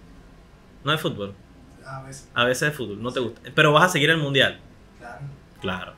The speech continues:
Speaker 1: ¿Tú también vas al mundial? ¿Tú, Majo, también te gusta? Bueno, a-, lo que pasa es que hay, hay gente, huevón,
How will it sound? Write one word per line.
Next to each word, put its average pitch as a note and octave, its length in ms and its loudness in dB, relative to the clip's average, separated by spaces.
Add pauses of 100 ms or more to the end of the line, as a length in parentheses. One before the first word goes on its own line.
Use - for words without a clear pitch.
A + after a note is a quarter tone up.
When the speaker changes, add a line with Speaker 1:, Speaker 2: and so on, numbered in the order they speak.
Speaker 1:
¿Tú F3+ 180 4
también F#3 280 4
vas F#3 120 2
al F#3 120 4
mundial? F#3 260 -2
¿Tú, G3 120 4
Majo, G3 280 0
también F3+ 240 -2
te G#3 80 -2
gusta? A#2 320 -4 (340)
Bueno, F3 240 6
a-, - 220 2
lo F3 180 4
que F#3+ 60 4
pasa F#3 200 4
es A3 40 -4
que A3+ 60 0
hay, F#3+ 200 2
hay F3+ 220 6
gente, F#3 460 2
huevón, F3 360 4